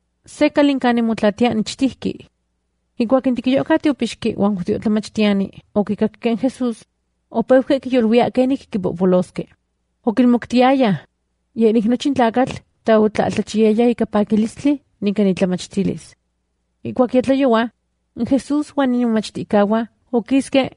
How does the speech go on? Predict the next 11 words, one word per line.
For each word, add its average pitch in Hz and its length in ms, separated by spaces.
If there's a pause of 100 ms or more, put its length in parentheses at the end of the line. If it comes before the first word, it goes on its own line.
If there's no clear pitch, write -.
(140)
itech 233 320
inon 240 220
altepetl. 175 520 (1500)
Nikokuitl 226 800
tlen 214 240
okiauak 214 500
n 233 140
Jesús 254 500 (120)
waki. 175 520 (1400)
Ikmostla 269 420
sankuel, 220 480